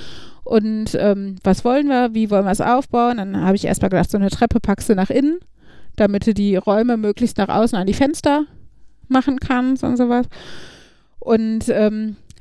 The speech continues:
da haben wir aber zum Beispiel schon falsch geplant in der Hinsicht, er sa-,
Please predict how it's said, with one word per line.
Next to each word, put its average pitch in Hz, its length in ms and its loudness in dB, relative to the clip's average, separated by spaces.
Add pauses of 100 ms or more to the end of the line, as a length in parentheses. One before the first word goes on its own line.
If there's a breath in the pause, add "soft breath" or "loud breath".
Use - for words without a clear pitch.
(120)
da 220 180 2
haben 269 120 0
wir 254 80 2
aber 247 160 2
zum 262 100 -4
Beispiel 240 220 -2
schon 233 220 0
falsch 233 260 2
geplant 233 340 0
in 226 100 -4
der 196 120 2
Hinsicht, 240 440 0 (220)
er 208 160 4
sa-, 214 160 0